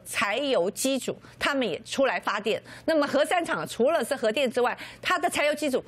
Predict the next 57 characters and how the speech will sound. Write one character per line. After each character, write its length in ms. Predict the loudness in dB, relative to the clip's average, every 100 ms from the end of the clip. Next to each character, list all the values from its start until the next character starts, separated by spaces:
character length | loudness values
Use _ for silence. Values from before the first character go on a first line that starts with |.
| -4
也 260 | 0 2 0
出 140 | 0
来 160 | 0 0
发 180 | 0 0
电。 180 | -2 -4 -14 -18 -6
所 220 | 0 2 2
以 120 | 0 -4 -16 -6
在 220 | 0 2 2
昨 220 | 2 2
天 160 | 2
的 100 | 0
状 280 | 0 0 0
况， 200 | 0 0
就 200 | 0 0
像 240 | 0 -2 -4 -8
有 200 | 0 2
一 120 | 2
些 200 | 2 0
人 180 | 2 0
在 120 | 0 -2
跑 200 | -2 -4
三 260 | -2 -2 0
点 120 | -4 -4
半 200 | -4 -4 -4
一 100 | -4
样， 180 | -4 -6 -14 -4
我 160 | 2 2
能 320 | 2 2 0
借 180 | 0 0 2 2
的， 160 | 2 2
我 200 | 4 4
能 180 | 2 2
够 300 | 2 2 2
搜 340 | 0 0 2
刮 220 | 2 2
的， 100 | 2
我 80 | 2
全 240 | 0 0 0 2
部 100 | 2
都 100 | 2
搜 160 | 2 2
刮 200 | 2 0
出 200 | 2 0
来， 180 | 0 -4 -10 -2
然 200 | 0 2
后 100 | -2
好 360 | -2 0 0
不 200 | 0 2
容 240 | 2 4 2
易 120 | 0
度 200 | 2 0
过 200 | 2 0
危 180 | 2 0
机。 260 | -2 -4 -4 -14 -4
但 180 | 0 0
是 140 | 2
呢， 120 | 2